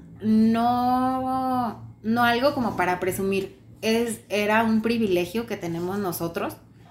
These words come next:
porque mi padre siempre ha estado en este medio de, él es, él es como un, siempre es sport marketing de todas las marcas, de deportes y de muchas, ha trabajado en muchas marcas.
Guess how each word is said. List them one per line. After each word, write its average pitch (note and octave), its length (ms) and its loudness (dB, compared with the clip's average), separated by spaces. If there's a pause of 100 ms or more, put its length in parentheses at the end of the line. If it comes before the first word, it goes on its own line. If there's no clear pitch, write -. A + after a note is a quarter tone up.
(440)
porque G3+ 300 -2
mi F#3 500 -2
padre G3 520 2
siempre G3 380 0
ha - 20 2
estado F#3 320 2
en F3+ 120 0
este F3 220 -2
medio E3+ 400 -2
de, E3+ 480 -4
él F3+ 160 2
es, F3+ 360 0 (1500)
él C#4+ 560 0
es A#3 240 0
como C4+ 240 0
un, A3+ 1080 0 (120)
siempre C#4+ 360 -2
es D#4+ 100 -2
sport A3+ 320 -2
marketing A3+ 580 -2
de F3+ 100 -2
todas G3+ 220 2
las F3 160 -2
marcas, D3 340 -10 (260)
de F#3+ 160 0
deportes A3 640 0
y F#3+ 100 2
de D#3+ 200 0
muchas, F#3+ 560 -4
ha F3+ 180 0
trabajado F3+ 400 2
en F3+ 80 0
muchas F3 260 -4
marcas. F3 360 -8